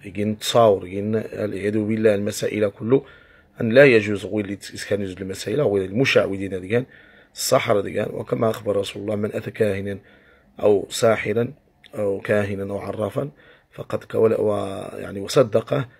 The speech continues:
فقد كفر بما أنزل على محمد". نكونين بوعد حماس الحديثات، ولله الحمد والمنة.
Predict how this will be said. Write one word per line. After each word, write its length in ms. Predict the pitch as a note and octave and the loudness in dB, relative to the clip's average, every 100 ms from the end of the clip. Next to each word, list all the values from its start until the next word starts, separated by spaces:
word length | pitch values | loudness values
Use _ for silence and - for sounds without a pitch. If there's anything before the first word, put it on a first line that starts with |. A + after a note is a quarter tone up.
| _ _ _ - | _ _ _ -20
فقد 260 | - G#2+ | -6 -4
كفر 340 | G#2+ A#2+ A#2+ G#2 | -2 -2 -2 -4
بما 300 | G2 G#2 G2+ | -4 -8 -8
أنزل 260 | G#2 G#2 | -10 -12
على 140 | F2+ G2 | -12 -12
محمد". 340 | G#2 C3 D3 | -12 -6 -6
نكونين 300 | A#2+ D3 C3+ | -4 2 2
بوعد 340 | A2+ D#3 G#2 - | 8 8 8 4
حماس 280 | A2+ A#2+ | -2 0
الحديثات، 460 | A2+ - G2 F#2+ G2+ | -2 -4 -4 -4 -4
ولله 340 | G2+ G2+ G2+ | -6 -6 -6
الحمد 340 | F#2+ - B2 A2 | -8 -8 -8 -6
والمنة. 480 | F#2+ F#2 F#2+ A2+ | -8 -8 -4 -4